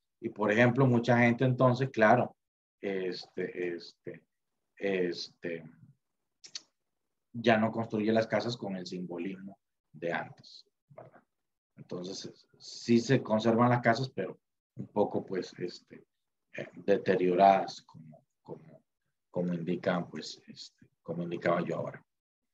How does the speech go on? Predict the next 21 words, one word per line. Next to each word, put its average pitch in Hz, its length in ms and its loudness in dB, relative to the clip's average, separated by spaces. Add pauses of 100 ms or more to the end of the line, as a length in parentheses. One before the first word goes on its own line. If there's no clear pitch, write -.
(600)
Dice 110 380 6
aquí 123 160 8
otra 123 240 10
pregunta, 135 640 8
este, 92 840 0
este, 87 520 -8 (880)
que, 101 580 8
em, 98 800 4 (100)
siempre 120 520 6
vivieron 113 460 8
donde 98 220 -2
están 104 340 -4
hoy, 104 280 4 (500)
o 95 140 -2
antes 101 300 2
vivían 101 380 2
en 104 180 2
el 92 100 -6
Valle 95 320 -2
Central. 110 680 4 (1080)
Eh, 98 460 4